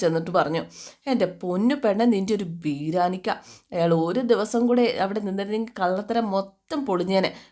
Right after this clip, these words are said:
പെട്ടെന്ന് പറഞ്ഞു വിട്ടു, അയാൾ പോയത് എൻ്റെ ഭാഗ്യം." എന്തായാലും മലേഷ്യയിൽ നിന്ന് ഇളയച്ചൻ വന്നു, ആ പ്രശ്നം സോൾവ് ആയില്ലേ? നിൻ്റെ അമ്മായിയമ്മയും ഹസ്ബൻഡും, ആ,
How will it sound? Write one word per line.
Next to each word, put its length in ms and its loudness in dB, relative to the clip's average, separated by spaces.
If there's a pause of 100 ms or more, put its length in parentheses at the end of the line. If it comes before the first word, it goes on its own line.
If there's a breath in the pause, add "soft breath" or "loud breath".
(140 loud breath)
പെട്ടെന്ന് 380 2 (100)
പറഞ്ഞു 380 4
വിട്ടു, 220 2 (280 loud breath)
അയാൾ 200 4 (160)
പോയത് 400 4
എൻ്റെ 340 2 (140)
ഭാഗ്യം." 420 2 (580 soft breath)
എന്തായാലും 480 0
മലേഷ്യയിൽ 480 6
നിന്ന് 140 4
ഇളയച്ചൻ 400 2
വന്നു, 200 0 (120)
ആ 100 2
പ്രശ്നം 500 0
സോൾവ് 380 2
ആയില്ലേ? 340 4 (520 soft breath)
നിൻ്റെ 240 2
അമ്മായിയമ്മയും 680 0
ഹസ്ബൻഡും, 480 -4 (720 soft breath)
ആ, 60 -2